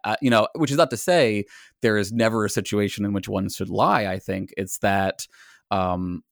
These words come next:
we have to be very careful about drawing lines on what we consider to be acceptable, noble lies.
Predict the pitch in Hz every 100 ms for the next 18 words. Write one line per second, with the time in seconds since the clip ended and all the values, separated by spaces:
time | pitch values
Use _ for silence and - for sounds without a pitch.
0 | _ 117 104 107 - 101 101 101 98 95
1 | - 113 101 98 - 120 - 110 101 95
2 | 98 110 104 101 95 104 104 104 98 98
3 | 98 - 98 95 95 95 92 92 - _
4 | _ _ 104 107 107 107 107 101 - 120
5 | 110 101 101 101 - 175 123 104 101 98
6 | 95 - _ - 110 104 104 101 98 95
7 | 95 95 95 95 104 -